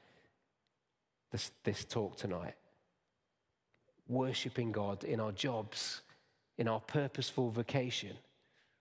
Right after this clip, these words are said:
in whatever it is we're doing throughout the week. Back to where we started. "Every day I will praise you." God invites us to be part of what he's doing.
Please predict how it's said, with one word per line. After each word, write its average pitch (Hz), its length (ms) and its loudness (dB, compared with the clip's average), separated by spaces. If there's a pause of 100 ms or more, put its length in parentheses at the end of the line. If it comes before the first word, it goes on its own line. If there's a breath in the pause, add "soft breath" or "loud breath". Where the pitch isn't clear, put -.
(140)
in 117 120 4
whatever 143 400 4
it 143 60 4
is 135 180 2
we're 127 140 4
doing 123 320 2
throughout 123 360 2
the 120 80 0
week. 104 400 -4 (1040 soft breath)
Back 135 240 -2
to 139 120 0
where 123 200 2
we 113 120 -2
started. 110 520 -2
"Every 151 540 2
day 127 460 2
I 120 260 2
will 120 200 0
praise 123 500 0
you." 107 220 -6 (3500 soft breath)
God 120 200 4
invites 117 720 0
us 107 160 0
to - 120 -10
be 107 120 0
part - 500 0
of 104 160 -2
what 107 220 2
he's 110 240 0
doing. 87 340 -4